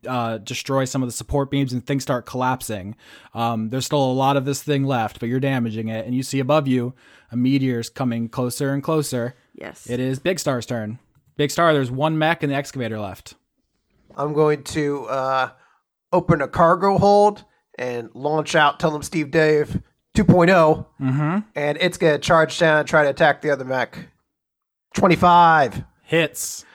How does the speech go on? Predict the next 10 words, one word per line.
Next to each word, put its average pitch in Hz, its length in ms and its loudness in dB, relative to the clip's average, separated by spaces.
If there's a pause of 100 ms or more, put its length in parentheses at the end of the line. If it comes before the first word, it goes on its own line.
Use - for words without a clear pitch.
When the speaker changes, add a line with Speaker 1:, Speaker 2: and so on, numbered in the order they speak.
(160)
Speaker 3:
Fuck 160 360 2 (140)
yeah. 156 840 4 (920)
So - 200 -6
it's 117 100 -8
gonna 151 160 4
take 139 240 0
twenty-four 170 600 4
damage. 185 600 2 (200)
Speaker 1:
Holy 123 380 -2
shit. 170 380 -4